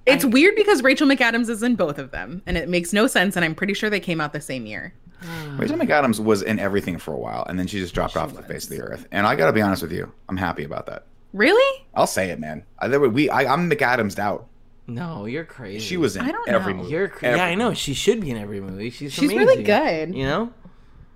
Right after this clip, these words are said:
Speaker 3: Listen, you do the one with Ryan Gosling. What's that one about?
Speaker 1: The Notebook.
Speaker 2: Yeah.
Speaker 3: You do The Notebook. You fucking drop the mic. You walk off. You don't have to make a movie ever again.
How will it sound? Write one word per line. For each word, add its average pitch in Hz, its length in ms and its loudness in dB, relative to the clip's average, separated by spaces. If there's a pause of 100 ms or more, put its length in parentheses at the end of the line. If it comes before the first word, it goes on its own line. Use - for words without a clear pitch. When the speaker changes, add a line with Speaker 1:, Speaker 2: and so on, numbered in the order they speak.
(320)
Speaker 3:
Listen, 92 520 -4 (220)
you 110 120 -4
do 143 600 -2 (420)
the 110 100 -4
one 117 180 2
with 110 120 2
Ryan 104 260 2
Gosling. 95 460 0
What's 98 180 -4
that 95 120 0
one 98 140 -2
about? 95 420 -2 (180)
Speaker 1:
The 180 100 0
Notebook. 135 600 -8
Speaker 2:
Yeah. 110 200 -6
Speaker 3:
You 123 80 -2
do 165 140 2
The 143 100 0
Notebook. 101 540 0 (380)
You 110 120 -4
fucking 127 340 0
drop 95 240 2
the 95 60 -2
mic. 85 480 -4
You 92 120 -2
walk 92 300 0
off. - 400 -6
You 92 140 -2
don't 92 120 0
have 85 200 -4
to - 60 -10
make 80 160 -8
a 73 40 -10
movie 78 240 -8
ever 78 160 -10
again. - 300 -12